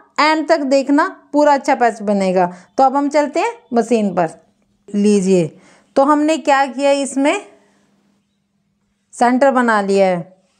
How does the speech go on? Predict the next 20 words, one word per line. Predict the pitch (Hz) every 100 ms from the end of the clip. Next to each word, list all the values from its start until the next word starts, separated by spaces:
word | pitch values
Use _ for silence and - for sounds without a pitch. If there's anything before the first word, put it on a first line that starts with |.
| _ _ _ _ _ -
प्रेस | 262 294
से | 311
सेंटर | 294 277 302
बना | 277 269 247
सकते | - 240 -
हो | 208
आप। | 185 170 - _ _ _ - - 277 285 - _ _ _ - - - _ _ -
और | 254 247
जो | 214 196 285 320
हमने | 320 320 330
बीच | 262 311 311
में | 302 311
लेस | 262 269 294 302
लगानी | 320 311 302 302 320
है | 311
उसका | 302 302
भी | 285 302
सेंटर | 311 285 294
बना | 269 285 285
लीजिए, | 277 285 247 311 349